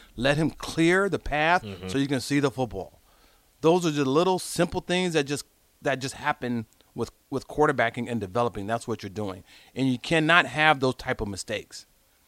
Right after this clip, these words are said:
Speaker 1: You know, and Sims is not a freshman. If he was a freshman, I may give him a pass.
Speaker 2: Mm-hmm.
Speaker 1: But he's a, he's a third, fourth year guy, right?
Speaker 2: Yes.
Speaker 1: He's been under center quite a bit. And he's had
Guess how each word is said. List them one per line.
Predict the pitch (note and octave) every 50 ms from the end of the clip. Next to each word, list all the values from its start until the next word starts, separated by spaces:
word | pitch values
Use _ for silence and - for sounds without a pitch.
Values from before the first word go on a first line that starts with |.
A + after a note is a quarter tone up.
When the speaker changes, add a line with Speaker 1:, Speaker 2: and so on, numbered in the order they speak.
| _ _ _ _ _ _ _ _ _ _ -
Speaker 1:
You | B2
know, | B2+ B2+ B2+
and | A#2 B2 B2
Sims | A#2 - - G3+ G#3+ G#3+ F#3+ C#3
is | B2+ B2
not | C3+ C#3 D3+ D#3+ - A#2+
a |
freshman. | A#2 - - - D3 - - - G2 E2+ - _ _ _ -
If | - D3+ C3
he | B3
was | C#4 A#3+ F#3
a | C#3+
freshman, | - - E3+ F3+ F3+ - F#3+ F3 -
I | C#3+
may | C3+ B2 B2+ D3 D#3 D#3
give | C#3 D3+ C#3 A#2+
him | C3+ C3
a | A#2
pass. | G2+ - - A2+ G2+ - - - - -
Speaker 2:
Mm-hmm. | G#2+ G#2 F#2 F#2 - _ _ _ _ _ -
Speaker 1:
But | C#3
he's | D#3 G3 A3 F3
a, | D3
he's | A#2+ F3 G#3 E3+
a | B2+
third, | - - D#3+ D#3+ D#3+ C#3
fourth | - D#3 D3+ C3+ -
year | B2 A2
guy, | G#2 A2 C#3+ C#3+ G#2+
right? | F#2+ F#2+ F#2+ G2 A#2+ - _ _ _ _ - _ _ _
Speaker 2:
Yes. | - A#2+ A#2 F#2+
Speaker 1:
He's | E3+ G3
been | F#3 F3 -
under | D#3 D#3 C3
center | A2 - - E3 D#3 C#3 G#2+
quite | G2 - - C#3 C3 A2+
a | G2
bit. | F#2 A#2 A2+ - - - - _ _ _ _ _ _ _ _ _ _ _
And | - B2+ C#3
he's | C#3+ D#3
had | C#3+ D#3+ D3 D3+ D3 C3+